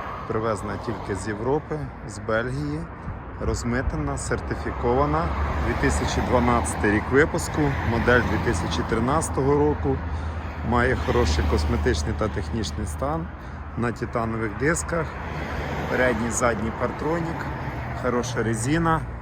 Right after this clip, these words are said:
Немає по кузову ніяких нарікань. Ні царапин, ні подряпин. Автомобіль семимісний.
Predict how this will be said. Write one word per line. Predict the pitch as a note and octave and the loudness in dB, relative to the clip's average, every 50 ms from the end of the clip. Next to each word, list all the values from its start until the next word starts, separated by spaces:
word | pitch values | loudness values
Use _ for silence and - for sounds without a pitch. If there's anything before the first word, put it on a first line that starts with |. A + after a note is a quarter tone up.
| - - - - - - - - - - - - - - - - - - - - - | -10 -10 -8 -8 -8 -8 -10 -10 -10 -12 -12 -12 -12 -12 -14 -12 -12 -12 -10 -6 -2
Немає | B2+ B2 B2+ C3 C3 C3 A#2 A2 | 0 2 2 4 4 4 4 2
по | G#2 - A#2+ | 0 0 -2
кузову | A2 - C3 A#2+ G#2+ A2+ A2+ A2+ A#2 | -2 0 0 2 2 2 0 0 0
ніяких | A2+ A#2 A#2+ A#2 A2+ G#2+ G2 - A2 A2 - - - - - - - - - - - A#2 | 2 2 4 4 4 4 2 2 0 0 0 -2 -8 -8 -8 -8 -8 -8 -8 -4 -2 0
нарікань. | A2+ A2+ A2 G#2 - - D3+ D#3 E3+ F#3+ F#3 D#3 - - - - - - - - - - - - - - - - - - - - - - - - - - - - - - - - - - - | 2 2 2 2 2 2 4 4 4 2 0 -2 -4 -4 -6 -4 -4 -4 -4 -4 -4 -4 -4 -4 -4 -4 -4 -4 -4 -4 -4 -4 -2 -2 -2 0 0 0 2 2 4 4 4 4 6 6 8
Ні | F2 F2 - | 8 8 8
царапин, | - - - B2+ B2+ C#3 E3+ F3+ E3+ D#3+ E3 D3 C#3 C3 B2 - - - - - - - | 8 8 8 8 8 8 8 6 6 4 2 2 2 0 -2 -2 -4 -6 -8 -8 -6 -2
ні | B2 A#2+ B2 A2+ | 0 2 2 2
подряпин. | - A#2+ A2+ G2+ A2 B2 C#3+ D3 D#3 - - D3 C#3+ C3 A#2+ - - - - - - - - - - - - - - - - - - - | 2 0 0 4 4 6 6 6 4 2 0 -2 -2 -4 -6 -8 -12 -14 -16 -16 -14 -16 -14 -14 -12 -10 -10 -8 -8 -8 -8 -8 -4 -4
Автомобіль | A#2+ A2+ - - C3+ C3+ C3+ A#2+ C3 C3+ A#2 | -4 -2 0 2 4 4 4 4 4 2 2
семимісний. | G#2+ - - B2+ A#2 A2+ A#2 A#2+ B2 C3+ D#3 D3 - - E3+ E3+ | 2 2 2 2 4 4 4 4 4 4 4 2 2 2 2 2